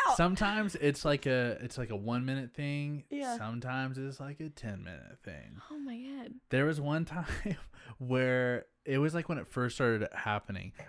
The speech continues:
Speaker 2: I ha-, I usually have my bedroom window open, and it just started going off, and he's like, it's, like, right there. And so it, it, like, woke me up, and I was
Speaker 1: Yeah.
Speaker 2: like, "What is going on?" And I, like, ran out <laughs> and, like, looked. I was like, "Is,"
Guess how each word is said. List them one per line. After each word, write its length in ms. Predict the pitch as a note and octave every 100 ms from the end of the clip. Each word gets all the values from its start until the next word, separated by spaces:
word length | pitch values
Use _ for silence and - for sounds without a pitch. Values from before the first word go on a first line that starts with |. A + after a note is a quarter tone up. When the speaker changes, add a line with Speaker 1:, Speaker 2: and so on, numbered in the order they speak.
| -
Speaker 2:
I 80 | A2+
ha-, 320 | G#2 A#2+ A#2
I 80 | A#2
usually 540 | A#2 A#2 B2+ B2+ B2
have 180 | A2 A#2
my 140 | A2+ G#2
bedroom 400 | G2 G2+ G#2+ G2
window 320 | G2 G2 F#2+
open, 380 | F2+ F2 F2+ G2+ - - - -
and 260 | A#2 A2+ -
it 80 |
just 120 | C3+ -
started 320 | D3 B2+ A2
going 240 | A#2+ A#2
off, 240 | A#2+ A2 B2
and 80 |
he's 140 | C#3 C#3+
like, 140 | A2
it's, 140 | C3+ -
like, 120 | - G#2
right 280 | G#2 G#2 -
there. 360 | G2 E2 - -
And 180 | C3+ B2+
so 220 | - B2
it, 140 | A#2 -
it, 40 | C3
like, 200 | A#2+ G2+
woke 280 | A#2+ C3+ B2+
me 180 | C3 A#2+
up, 220 | A#2+ C3+
and 80 | A#2
I 40 |
was 60 | G#2+
Speaker 1:
Yeah. 80 | -
Speaker 2:
like, 80 | G#2+
"What 160 | A2+
is 140 | G#2 -
going 280 | G#2+ G2+ G2
on?" 400 | G#2 G2+ F#2+ F#2+ - - - -
And 140 | B2+
I, 160 | D3 E3+
like, 160 | D#3 B2
ran 320 | C#3+ D#3 D3
out 360 | D3 C#3+ C#3+ - _ _ -
<laughs> 280 | - F3 F#3+
and, 220 | F3+ D3+
like, 300 | D#3 C3 A#2
looked. 240 | C3+ D3+
I 40 | D3
was 100 | C#3
like, 100 | B2+
"Is," 200 | A#2+